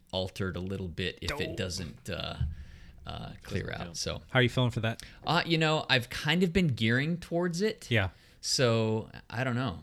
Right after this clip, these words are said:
Speaker 1: I, I, I, I feel okay, but there's so many solid, strong guys. I have no, um, aspirations of glory.
Speaker 2: Is this a sanctioned race? Will this go on the Ober results?
Speaker 1: I think,
Speaker 2: Yeah.
Speaker 1: but I, I'm, I'm confused as to which gravel races are going on the Ober things and which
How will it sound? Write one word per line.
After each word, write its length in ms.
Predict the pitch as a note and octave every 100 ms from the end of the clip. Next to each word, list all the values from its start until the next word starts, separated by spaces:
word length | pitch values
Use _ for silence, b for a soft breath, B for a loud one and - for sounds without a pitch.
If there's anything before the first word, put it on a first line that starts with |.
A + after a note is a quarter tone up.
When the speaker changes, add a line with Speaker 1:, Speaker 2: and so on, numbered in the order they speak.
| E2+
Speaker 1:
I, 160 | G2 A2 -
I, 200 | G#2+ - -
I, 300 | G2 G2+ F#2+ - _ -
I 60 | A#2
feel 260 | - B2+
okay, 360 | G#2+ - B2+ F2+
but 140 | F#2+ -
there's 240 | A#2+ F2
so 200 | - G2+
many 220 | F2+ E2+ E2
solid, 480 | - E2+ E2 E2
strong 340 | - - F2 E2+
guys. 320 | F2 E2 -
I 60 | G2
have 260 | F2 F#2 A2+
no, 360 | F2 E2 E2 -
um, 240 | - - - -
aspirations 840 | F2+ - - E2 - - D#2 - -
of 300 | G1+ - - - B B B B - F2
glory. 460 | F2+ F2+ E2+ F2 - B
Speaker 2:
Is 120 | C#3
this 160 | D#3 -
a 40 | -
sanctioned 420 | D3 D3 - C#3
race? 280 | B2+ C3+ -
Will 80 | A2+
this 160 | A#2+
go 140 | - A#2+
on 180 | A#2
the 80 | A2+
Ober 200 | A2+ A2
results? 520 | A2 G#2 A2+ A#2+ - -
Speaker 1:
I 60 | C3
think, 640 | - D#3+ G#3 G3 - -
Speaker 2:
Yeah. 260 | B2 G#2+ A2+ A#2
Speaker 1:
but 140 | B2
I, 100 | C3
I'm, 200 | C3+ C3+ -
I'm 340 | A2+ C3+ A#2+ - - - -
confused 600 | C3+ A#2+ A#2+ C#3+ D#3+ D3
as 140 | B2
to 180 | - A#2+
which 360 | G2+ A2 A#2+ -
gravel 360 | A#2+ A#2 A2+
races 340 | G#2+ A2 - G2
are 60 | F2+
going 440 | E2+ G#2 G2+ A#2+
on 120 | A#2
the 100 | A#2+
Ober 260 | A2+ A#2+ A#2+
things 480 | - A#2+ B2 B2 F#2+
and 200 | F2+ F2
which 220 | G#2+ -